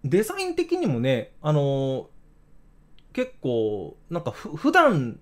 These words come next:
使えるようなデザインで、で、妻も出かける時に結構その指輪をしてくれて、もう一年ぐらいその指輪を買ってから経つんですけど、あの、ちょこちょこしてくれるんですよね。なんか、まあ、嬉しいなと思いながら。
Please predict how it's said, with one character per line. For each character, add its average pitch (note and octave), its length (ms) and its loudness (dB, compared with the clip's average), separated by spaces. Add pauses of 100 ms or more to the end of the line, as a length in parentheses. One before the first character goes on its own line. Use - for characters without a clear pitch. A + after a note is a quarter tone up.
使 F3+ 260 0
え F#3 60 2
る F3+ 80 0
よ B2+ 160 0
う - 20 -8
な G#2 120 -8
デ A#2+ 120 -6
ザ C3 160 0
イ A2 60 -6
ン G2 140 -12
で、 A#2 360 -6 (220)
で、 G#3 200 -2
妻 B3+ 240 -2
も A#2+ 140 -2
出 D3 100 0
か G3+ 140 2
け A#3 100 -2
る A3+ 120 0
時 A3+ 200 -6
に A#2 100 -4
結 D#3+ 160 -4
構 A#2+ 100 -8
そ C3+ 100 -6
の C3 120 -2
指 C3 180 -2
輪 C3+ 80 2
を C3 100 -2
し - 80 -12
て D3 80 -6
く D#3+ 140 -4
れ A#2 80 -2
て、 A2+ 260 -6
も F#3+ 220 -2
う - 40 -12 (440)
一 E3+ 240 -4
年 G#3+ 180 0
ぐ A3 80 2
ら D#3+ 120 6
い G#2 120 -4
そ - 120 -6
の B2+ 80 -2
指 C3+ 160 2
輪 C3+ 40 6
を C3+ 40 -6
買 D3+ 120 0
っ - 20 -12
て C3+ 80 -6
か A2+ 80 -6
ら G2 60 -10
経 D3 160 -4
つ C3 80 -8
ん A2 60 -6
で G2 80 -12
す - 80 -20
け G#2 100 -12
ど、 A#2 340 -6
あ C3 100 -8
の、 B2+ 240 -6
ち G#3 80 -6
ょ C4+ 40 0
こ E4 100 0
ち E4 60 -4
ょ E4+ 60 0
こ D#3 100 0
し - 60 -4
て - 100 -6
く D#3 120 -2
れ D3+ 100 4
る B2+ 80 -4
ん G#2 60 -8
で G2+ 80 -14
す - 80 -20
よ F#2+ 80 -16
ね。 G2 260 -14
な B2+ 80 -12
ん - 20 -10
か、 A2+ 60 -10
ま A#2 80 -6
あ、 - 20 -6
嬉 C#3 240 -2
し C3+ 100 -6
い B2+ 40 -2
な A#2+ 240 -2
と A#2 100 -12
思 G#2+ 140 -10
い - 20 -10
な G#2 80 -12
が G2+ 100 -16
ら。 F#2 120 -18